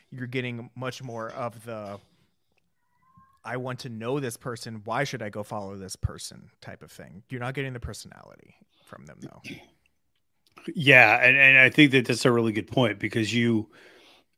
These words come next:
Speaker 2: I think you have to find balance. If you, if you're able to pull a story from somebody, I think there's benefit. But I also think it, it depends on how you, um, you consume content. I don't feel like, me personally, I would,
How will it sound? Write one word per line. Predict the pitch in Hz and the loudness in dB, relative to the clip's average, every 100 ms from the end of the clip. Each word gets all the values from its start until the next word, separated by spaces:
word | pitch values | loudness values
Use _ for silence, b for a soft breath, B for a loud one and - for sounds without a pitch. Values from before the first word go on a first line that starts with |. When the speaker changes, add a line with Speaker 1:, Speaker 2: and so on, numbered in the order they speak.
| _ | _
Speaker 2:
I | - | 2
think | 147 180 180 | 6 6 8
you | |
have | 180 - | 8 8
to | 160 | 4
find | 165 131 113 | 6 6 4
balance. | 110 120 151 - | 4 4 4 2
If | 127 | 2
you, | 147 139 | 2 2
if | 143 139 139 | 2 0 0
you're | 135 | 2
able | 131 156 175 | 2 4 2
to | - 117 | 0 -4
pull | - 95 127 127 151 | -4 -2 2 4 4
a | 143 | 2
story | - - 127 147 | 0 0 2 2
from | 143 160 | 0 -2
somebody, | 151 160 160 165 170 | 0 -2 0 0 0
I | |
think | - 165 165 | 0 -2 -2
there's | 156 151 | -2 -2
benefit. | 131 139 170 - - - - b b b b b _ _ _ - | -2 -2 -2 -6 -8 -10 -14 b b b b b _ _ _ -16
But | 123 139 | 2 6
I | 131 | 10
also | 139 143 156 | 8 8 4
think | 139 156 131 | 6 6 6
it, | 127 - | 2 -2
it | |
depends | 113 131 131 135 123 | 0 0 2 0 2
on | 120 | -2
how | 107 - 120 | 0 2 2
you, | 120 120 120 120 113 123 - | 2 2 2 2 0 -2 0
um, | 127 107 104 98 95 - _ _ _ _ _ _ _ _ _ _ _ _ _ _ _ _ _ - | 2 2 -2 -6 -14 -20 _ _ _ _ _ _ _ _ _ _ _ _ _ _ _ _ _ 2
you | 139 | 4
consume | - 135 113 - 127 123 147 | 4 2 2 -2 0 2 0
content. | 143 151 170 - 170 - | 0 2 2 2 0 2
I | 117 | 4
don't | 139 156 | 6 4
feel | - - 143 131 | 0 0 2 2
like, | 117 - | 0 -2
me | 131 | -2
personally, | 127 - 123 127 151 151 143 | -2 -2 -4 -2 0 2 2
I | 113 | 0
would, | 120 131 | 0 -2